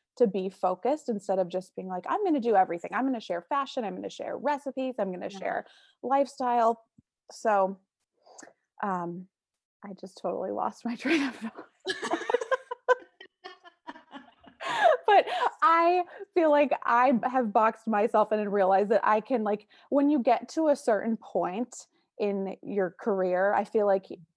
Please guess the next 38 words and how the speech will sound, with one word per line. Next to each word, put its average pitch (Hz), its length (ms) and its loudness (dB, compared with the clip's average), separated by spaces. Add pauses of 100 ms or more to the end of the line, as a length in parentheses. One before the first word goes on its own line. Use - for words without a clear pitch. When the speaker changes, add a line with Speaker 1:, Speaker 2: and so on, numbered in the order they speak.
(100)
Speaker 1:
it's 247 220 0
more 208 240 2
appropriate 196 500 -2
where 185 100 -2
you 190 140 -8
can 190 400 -8
share 185 400 -2
everything. - 600 -4
But 240 160 0
when 262 160 2
you 277 100 -2
start 208 320 -4
out, 202 280 0
I, 196 220 0 (260)
I 214 120 2
do 214 200 -4
recommend 190 500 -4
telling 175 280 -8
people, 185 340 -8
like, 117 260 -4
you 226 140 -2
should 202 420 -2 (380)
try 196 300 -2
to 185 300 -2
niche 208 340 -4
down 190 240 -4
as 190 140 -4
much 196 280 -6
as 190 100 -6
possible. 220 720 -2
And 220 260 -2
as 202 260 2
you 220 140 -4
grow, 190 600 0 (300)
then 196 520 0 (460)
more 202 340 0 (100)
Speaker 2:
Mm. 185 100 -4
Speaker 1:
things, 190 420 -12